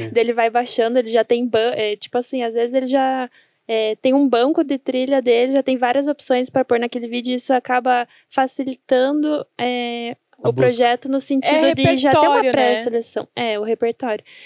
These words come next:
Speaker 2: E ele tá sempre muito alimentado, né, do Lucas?
Speaker 1: Total.
Speaker 2: E uma coisa também que eu acho que é legal e que ajuda é a gente também não nichar, né? Tipo, "Ai, só atendemos restaurante. Ai, só atendemos moda."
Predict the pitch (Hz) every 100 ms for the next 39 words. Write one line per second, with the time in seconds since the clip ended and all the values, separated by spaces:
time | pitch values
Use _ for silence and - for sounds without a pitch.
0 | - - - 220 220 220 - 220 226 226
1 | 254 247 - 269 294 311 285 277 277 302
2 | 311 330 370 349 277 233 226 214 208 220
3 | 214 208 214 - - 123 - 123 117 240
4 | 240 240 254 269 240 - 269 254 254 262
5 | 240 240 - 254 240 226 226 226 220 240
6 | 240 233 220 214 294 349 226 220 233 247
7 | 247 254 269 262 262 269 277 294 - 320
8 | 302 262 226 214 - - 254 254 220 -
9 | 226 - 226 226 240 269 262 - 262 240
10 | 202 196 - 214 208 208 208 214 214 214
11 | 226 240 240 - 226 214 202 185 196